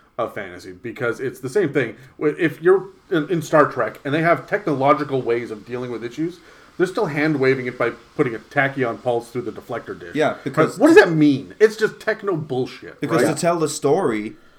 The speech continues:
Speaker 2: of what they're doing, w-, we don't have those answers.
Speaker 1: Yeah.
Speaker 2: So we have to come up with something. You're never gonna get a fantasy campaign where somebody can explain the purple blast or the magic missile coming from
Speaker 1: And
Speaker 2: someone's hand.
Speaker 1: and even when they do,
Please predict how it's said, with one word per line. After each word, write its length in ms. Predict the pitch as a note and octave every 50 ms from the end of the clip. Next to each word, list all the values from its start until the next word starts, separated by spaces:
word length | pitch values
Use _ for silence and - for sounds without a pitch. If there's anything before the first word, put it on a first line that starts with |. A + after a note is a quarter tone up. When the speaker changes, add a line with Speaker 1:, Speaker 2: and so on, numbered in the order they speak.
| -
Speaker 2:
of 140 | B2+ B2 A#2
what 160 | C3+ D#3 D#3
they're 140 | D#3 D3 C3
doing, 360 | B2+ D3 D#3 D3 A#2+ A2+ A#2
w-, 260 | A#2+ A2 A2+ C#3 - -
we 160 | C3 C#3+ E3+
don't 220 | E3 F#3 F#3 E3+
have 220 | D3 D3 D#3 D#3 D3
those 180 | C#3+ C#3 B2
answers. 640 | B2 B2 C3+ - F#3+ E3 - D3+ A#2+ - - - - - E3+ E3
Speaker 1:
Yeah. 140 | D3 D3
Speaker 2:
So 80 | D3+ D#3
we 120 | D3 D3
have 220 | C#3+ D3 D#3+ F3+ -
to 100 | - D3
come 160 | C3+ D#3 C3+
up 180 | D3 F3+ F3 -
with 120 | C#3 C3
something. 320 | - E3+ E3+ C3+ B2 G#2+
You're 100 | A2 B2
never 360 | B2+ C3 C3+ C#3+ D3+ D3+ E3+ D#3
gonna 180 | D3 D3 C3+
get 160 | C3 C3+ C3
a 40 | B2+
fantasy 380 | A#2 - B2+ A#2+ A2+ A2+ - A2+
campaign 380 | - A#2 A2 A2 A2 C3+ C3
where 120 | A#2 A2 A2
somebody 320 | A2 - C#3 C3 C3 B2+
can 160 | B2+ - B2
explain 760 | A2+ G#2+ - - - - - - C3 C#3 C#3 B2 A2 G#2+ G#2 - - - - _ -
the 60 | -
purple 540 | - - - - C#3 C#3 C#3 C3+ - C3 B2+
blast 460 | - - A#2 A#2+ B2 B2 B2 A#2+ - C3
or 40 | A#2
the 100 | A#2 A2+
magic 340 | A2+ A#2+ A#2+ A#2 A2+ A#2+
missile 320 | A2 A2+ B2 B2+ B2+ A#2 G#2+
coming 200 | - A#2 A2 A2
from 100 | - B2
Speaker 1:
And 100 | - D#3+
Speaker 2:
someone's 240 | D3+ B2 A#2 A2 -
hand. 380 | - E3+ B2 C#3+ C#3 B2+ - -
Speaker 1:
and 240 | F3 E3 E3 D#3+ F3+
even 220 | F#3 F3+ G#3 G3+
when 140 | F#3+ F3+ E3
they 120 | D3+ C#3
do, 560 | C3+ C3+ C3+ F3 A3 G3 C#3 A#2 G#2+ G#2+ G#2+